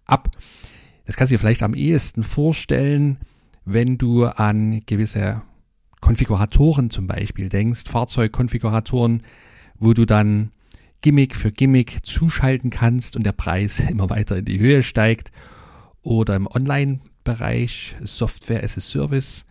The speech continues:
da gibt's oftmals die Möglichkeit, zwischen verschiedenen Softwarepaketen zu wählen, die sich dann im Leistungsumfang unterscheiden und je mehr Features für dich freigeschalten werden, desto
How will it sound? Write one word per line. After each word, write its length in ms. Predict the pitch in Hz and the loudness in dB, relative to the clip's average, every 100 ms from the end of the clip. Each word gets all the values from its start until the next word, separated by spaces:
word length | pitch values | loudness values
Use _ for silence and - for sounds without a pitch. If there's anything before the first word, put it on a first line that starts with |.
| _ _ - | _ _ -6
da 160 | 110 120 | 0 0
gibt's 260 | 127 - - | 0 -2 -2
oftmals 560 | 147 - 127 117 117 | -2 -2 0 0 0
die 100 | 110 | -2
Möglichkeit, 680 | 107 117 117 - 107 101 104 | -2 -2 -6 -8 -6 -4 -6
zwischen 460 | - - 110 113 104 | -10 -12 -6 -4 -4
verschiedenen 960 | 95 95 - 170 151 127 117 117 113 _ _ - | -4 -4 -2 -4 0 2 4 2 0 _ _ -8
Softwarepaketen 1200 | - 117 - - 107 - - 110 - 175 - - | -4 -4 -4 -2 -2 0 0 -2 0 0 0 -4
zu 240 | - 110 | -2 0
wählen, 460 | 104 127 151 170 175 _ - - - - | 2 2 2 2 0 _ -20 -20 -16 -6
die 100 | 131 | -2
sich 160 | 127 | 0
dann 120 | 117 113 | 2 2
im 120 | 104 | 4
Leistungsumfang 760 | 113 185 156 131 143 147 120 117 | 4 4 2 0 -2 0 0 0
unterscheiden 720 | 107 104 - 151 165 165 151 | -2 -4 -2 -2 0 -2 0
und 220 | 117 - | -2 -2
je 140 | 110 | -4
mehr 480 | 104 113 123 127 117 - _ _ _ _ _ | -2 -2 0 0 -2 -8 _ _ _ _ _
Features 920 | - - 175 - 160 131 120 - - _ _ | -20 -8 -6 -4 -2 -2 -2 -8 -12 _ _
für 280 | - - 147 | -20 -4 -2
dich 240 | 160 151 | -2 -4
freigeschalten 760 | - - 135 135 - 120 117 107 | -4 -2 -2 -2 -2 -4 -4 -6
werden, 240 | 95 107 | -4 -2
desto 480 | 104 104 - 98 95 | -2 -4 -4 -4 -4